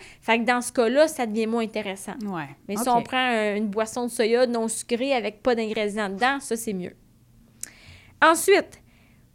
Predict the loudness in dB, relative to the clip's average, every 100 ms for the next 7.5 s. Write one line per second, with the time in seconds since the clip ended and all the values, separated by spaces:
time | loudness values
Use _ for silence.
0 | _ 10 10 8 4 4 2 2 0 -2
1 | -2 -4 4 6 6 4 -2 -2 -4 -4
2 | -10 -18 _ _ _ _ _ _ -6 -4
3 | -2 -4 -6 -14 _ _ -10 -6 -4 -2
4 | -2 -4 -2 -2 -2 -6 4 6 8 4
5 | 0 0 4 4 4 -2 -20 -2 -2 0
6 | -4 2 4 4 4 4 4 2 2 -2
7 | 0 0 0 -2